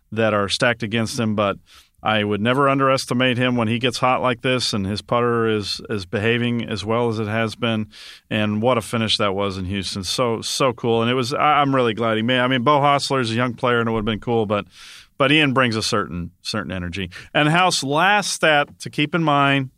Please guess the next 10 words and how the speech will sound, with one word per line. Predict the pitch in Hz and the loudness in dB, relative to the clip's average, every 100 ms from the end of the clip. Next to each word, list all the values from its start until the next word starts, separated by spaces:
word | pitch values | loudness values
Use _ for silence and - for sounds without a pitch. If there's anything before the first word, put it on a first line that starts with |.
| - | -8
as | 107 | -6
we | 113 107 | -4 -4
talk | - 127 131 | 0 0 -2
about, | 123 123 127 123 _ _ _ - - - - - | 0 2 2 -2 _ _ _ -12 -10 -10 -10 -4
uh, | 113 110 104 110 - _ - 147 | -2 -2 -4 -8 -18 _ -20 -4
wagers | 143 156 143 139 | 0 2 2 -2
throughout | - 139 - 147 196 - _ _ _ - | 0 0 2 2 0 -2 _ _ _ -6
the | 117 | -2
Masters | 110 98 - 95 | 0 -2 -6 -8
tournament, | - 110 98 95 | -6 -4 -2 -4